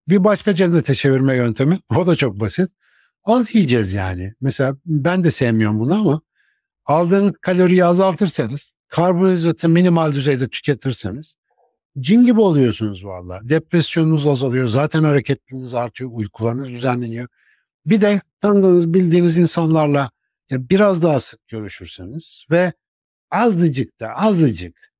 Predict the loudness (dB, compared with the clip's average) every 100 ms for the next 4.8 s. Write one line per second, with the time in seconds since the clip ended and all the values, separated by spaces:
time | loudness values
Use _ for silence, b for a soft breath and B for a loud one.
0 | _ -2 -2 0 -2 0 0 0 0 0
1 | 0 0 -4 -8 -8 -4 0 2 2 0
2 | 0 0 -2 -4 -4 -6 -4 -4 -4 -6
3 | -6 -4 -2 0 -2 0 -2 0 -2 -4
4 | -4 -4 -6 -8 -10 -14 -16